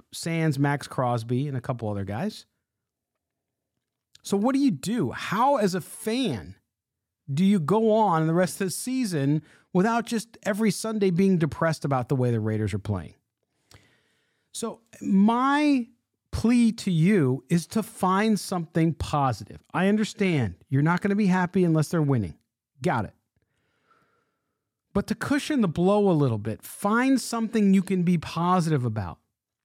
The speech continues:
Maybe it's the play of Foster Moreau, who in Darren Waller's absence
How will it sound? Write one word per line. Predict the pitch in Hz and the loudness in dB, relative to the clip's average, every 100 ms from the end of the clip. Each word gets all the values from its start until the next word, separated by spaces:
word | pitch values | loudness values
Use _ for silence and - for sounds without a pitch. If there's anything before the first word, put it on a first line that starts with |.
| _ _ _ _ _ _ | _ _ _ _ _ _
Maybe | 151 226 269 269 | 0 2 2 -2
it's | - | -2
the | 240 | -8
play | - 214 214 | -2 0 2
of | 196 | 0
Foster | - 175 190 - 175 | -2 0 0 -2 0
Moreau, | 156 143 147 101 - _ _ _ _ _ - | 2 2 0 -2 -10 _ _ _ _ _ -2
who | 214 | 2
in | 165 135 | 2 2
Darren | 165 190 165 | 0 0 0
Waller's | 147 151 180 175 | 0 0 0 -2
absence | 127 131 117 - 147 - | -4 -4 -4 -6 -6 -8